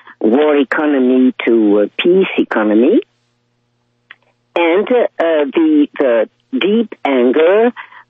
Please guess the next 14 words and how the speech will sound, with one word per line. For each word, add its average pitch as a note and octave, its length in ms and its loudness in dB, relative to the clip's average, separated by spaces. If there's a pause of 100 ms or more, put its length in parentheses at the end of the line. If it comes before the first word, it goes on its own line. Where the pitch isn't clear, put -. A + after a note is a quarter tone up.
um, A2+ 880 0 (420)
of C#3 380 -2
the, C#3 400 -2
uh, C3+ 120 0 (140)
Soviet C#3+ 420 -2 (120)
Revolution, B2+ 840 -2 (420)
not F#3+ 260 2
only F#3 540 4 (140)
for A#2+ 440 0
ideological C3 1120 0
reason, C3 800 -2 (640)
but - 280 -4 (120)
because, C#3+ 540 -2
uh, C3+ 160 0